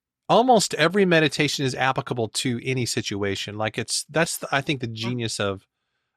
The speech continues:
Speaker 1: of that book in particular.
Speaker 2: Right. Agreed.
Speaker 1: And, um,
Speaker 2: Agreed.
Speaker 1: yeah, it's, it's, it's just really phenomenal, and they're short and they're shareable and
Speaker 2: Yes. And so I
Speaker 1: very
Speaker 2: think
Speaker 1: doable.
Speaker 2: the easy to remember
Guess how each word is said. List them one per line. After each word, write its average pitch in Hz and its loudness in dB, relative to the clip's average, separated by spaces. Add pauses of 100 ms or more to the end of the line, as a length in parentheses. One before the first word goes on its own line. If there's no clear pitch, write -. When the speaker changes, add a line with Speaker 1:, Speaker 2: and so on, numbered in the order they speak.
Speaker 1:
of 113 -4
that 143 2
book 123 -4
in 107 -8
particular. - -6 (460)
Speaker 2:
Right. 202 -4 (480)
Agreed. 208 -2
Speaker 1:
And, 104 -8
um, 101 -2
Speaker 2:
Agreed. 95 -6
Speaker 1:
yeah, 120 0
it's, - -4
it's, - -8 (640)
it's - -10
just - -6 (260)
really 160 6
phenomenal, 170 2
and 110 -6
they're 101 -6
short 196 2
and 117 -6
they're 101 -6
shareable 147 -4
and 92 -14 (420)
Speaker 2:
Yes. 202 -2
And 247 6
so 277 6
I 254 6
Speaker 1:
very 254 -2
Speaker 2:
think 370 2
Speaker 1:
doable. - -2
Speaker 2:
the 262 0
easy 247 6 (160)
to 285 2
remember 226 4